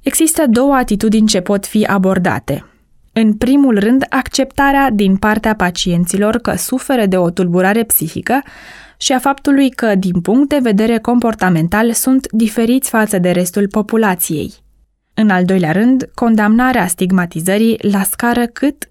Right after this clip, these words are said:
mai mare. Lupta împotriva stigmatizării implică suport în recuperare, incluziune socială și reducerea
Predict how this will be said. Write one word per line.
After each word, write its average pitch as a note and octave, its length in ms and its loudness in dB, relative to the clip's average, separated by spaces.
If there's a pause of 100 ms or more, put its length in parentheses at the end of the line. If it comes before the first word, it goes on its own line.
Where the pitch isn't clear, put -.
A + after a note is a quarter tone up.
mai A3+ 260 2
mare. G3 520 -2 (380)
Lupta D4 380 0
împotriva G3+ 560 0
stigmatizării F#3+ 1000 -2
implică A3+ 460 0
suport A#3 600 -2
în G#3 180 2
recuperare, F3+ 760 -4 (420)
incluziune A3+ 640 4
socială G#3 640 0
și - 380 -4
reducerea A3+ 760 0